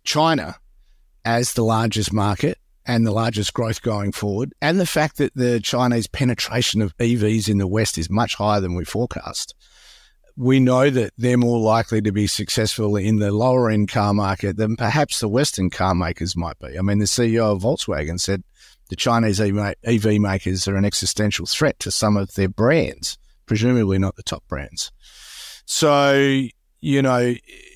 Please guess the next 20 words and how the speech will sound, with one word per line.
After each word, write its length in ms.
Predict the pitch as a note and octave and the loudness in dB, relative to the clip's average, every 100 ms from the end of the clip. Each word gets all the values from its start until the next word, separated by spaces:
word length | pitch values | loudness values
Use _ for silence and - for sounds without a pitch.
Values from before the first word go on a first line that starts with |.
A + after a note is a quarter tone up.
| - | -4
if, 280 | C#3+ C#3 - | -2 -2 0
if 220 | D#3 - | 0 0
China, 400 | - D#3+ D3+ E3 | -2 2 2 2
and 180 | A#2 C3+ | 2 2
I 80 | C3+ | 0
believe 320 | A#2 B2+ D3+ | 0 0 2
they 140 | A#2 | 0
will 160 | G#2+ C#3 | -2 -2
be 100 | C3+ | -2
successful 640 | - F#2+ - G#2 - G#2 | -2 -2 -2 -2 -2 -2
in 140 | G2+ G2+ | 0 0
mass 180 | G#2 - | 0 0
penetration 760 | B2+ G#2 - G2+ G#2 G2+ F#2+ | -2 -2 0 0 0 0 -2
of, 200 | G2 F2 | -4 -8
of 320 | - F#2+ - _ _ _ _ - | -8 -8 -10 _ _ _ _ -6
lower, 440 | A2+ A2+ A2 G#2+ - - | 0 2 2 -2 -6 -4
lower 220 | A#2 G#2+ | 0 0
priced 560 | - A#2 A2 A2+ - - _ - | 0 0 2 2 -4 -10 _ -4
E 140 | A#2 G#2+ | -2 2
Vs, 580 | B2+ E3 F#2 A2 - | 2 0 -2 -4 -6